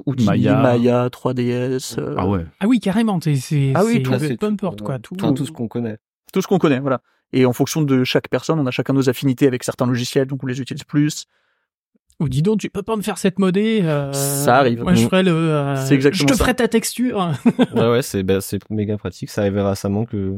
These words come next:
Speaker 3: Ouais.
Speaker 4: bah, que je demande à Noé de me faire un, de me servir d'Uni que je sais pas utiliser pour, euh, faire un mesh, euh, spécifique.
Speaker 2: L'important, c'est qu'à la sortie, vous ayez quelque chose qui soit exploitable par le moteur du
Speaker 1: C'est
Speaker 2: jeu
Speaker 1: ça.
Speaker 2: vidéo, c'est ça ?
Speaker 4: Mm.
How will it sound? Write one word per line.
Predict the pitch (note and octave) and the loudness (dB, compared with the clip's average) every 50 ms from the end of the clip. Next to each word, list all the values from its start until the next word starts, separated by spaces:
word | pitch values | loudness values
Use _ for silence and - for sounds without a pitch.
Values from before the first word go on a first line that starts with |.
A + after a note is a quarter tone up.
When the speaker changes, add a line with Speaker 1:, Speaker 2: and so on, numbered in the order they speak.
| A2 C#3+ | -4 -2
Speaker 3:
Ouais. | E3+ E3 | 0 0
Speaker 4:
bah, | - - | 0 0
que | D3+ C#3 | 0 0
je | A2 | 0
demande | G2 A2 G#2+ G#2+ A2 | 2 2 2 4 4
à | G#2+ G2+ | 4 4
Noé | G#2 G#2+ A2 A2+ | 4 2 2 2
de | A2 G#2 | 0 -2
me | G#2 | -2
faire | - - G#2+ G#2 G2 | -2 -2 -4 -2 -2
un, | F#2+ F#2+ F2+ F2 F2 F#2+ G#2 _ _ _ _ _ _ _ _ _ _ - | -2 -2 -2 -2 -4 -6 -8 _ _ _ _ _ _ _ _ _ _ -4
de | F#2 | -4
me | F#2+ | -4
servir | - - G#2 F#2 G2 G2 | -2 0 0 2 2 2
d'Uni | G2 G#2 G#2 G#2 G#2 A2+ A#2+ - | 2 2 2 2 2 0 -2 -2
que | - A2 | -2 -2
je | G2+ G2+ G2+ | 0 0 -2
sais | F#2+ - - | -2 -4 -2
pas | F2 G#2 | 0 0
utiliser | G#2 G2 - - G2+ G2+ G#2+ G#2+ A#2+ - _ - | 0 0 0 -4 -2 0 2 0 0 -2 _ -6
pour, | - G2 F#2+ G2 F#2+ | -4 -4 0 0 2
euh, | F2+ F2+ F2+ F2 F2 F2 F2 F2 | 2 2 2 0 0 0 -2 -4
faire | - - G2+ F2 F#2 | -4 -4 -4 -2 0
un | F2+ | 0
mesh, | F#2 G2 G2+ - - | 0 0 -2 -2 -6
euh, | F#2+ | -6
spécifique. | F#2 - - G2+ G2+ - - - - _ - _ _ _ _ _ _ _ _ _ _ _ _ _ - - | -6 -6 -8 -10 -10 -10 -12 -14 -14 _ -20 _ _ _ _ _ _ _ _ _ _ _ _ _ 0 2
Speaker 2:
L'important, | C#3 C#3 C3 D3+ C#3 - G3 G3 | 2 2 4 2 2 2 2 2
c'est | - D#3+ | 2 2
qu'à | C3 - B2+ | 2 4 4
la | B2 A#2 | 4 2
sortie, | - - - C3+ A2+ - - - - - D3 D#3+ F3 F#3+ G3+ F#3 - - C#3+ | 0 0 -4 -4 -4 -6 -14 -12 -6 -4 -4 -2 -2 -4 -4 -6 -10 -14 -12
vous | C3 A#2+ A2+ A2+ A2+ | -8 -4 -2 0 2
ayez | B2 B2+ C3 B2+ | 2 2 2 2
quelque | - B2+ A#2 | 0 -2 -4
chose | - E3 D#3 - | -2 -4 -4 -4
qui | - | -4
soit | - B2+ B2 - | -4 -4 -4 -4
exploitable | - - - - B2 - C#3+ C#3 B2+ | -6 -6 -2 -2 -2 0 -2 -4 -2
par | - B2 A2+ | -2 -2 0
le | A2+ A2+ | 0 2
moteur | A2 A#2 A#2+ - - C3+ B2 | 2 2 0 0 -2 -4 -2
du | A#2+ | 0
Speaker 1:
C'est | A#2+ A#2 | -2 0
Speaker 2:
jeu | A#2+ B2+ | 2 2
Speaker 1:
ça. | B2 | 2
Speaker 2:
vidéo, | A#2+ A#2 A2+ G#2 G#2 | 2 2 0 0 -2
c'est | - - | -4 -8
ça ? | A2 - A#2 A2+ | -10 -8 -4 -2
Speaker 4:
Mm. | A2 G#2 | -2 -2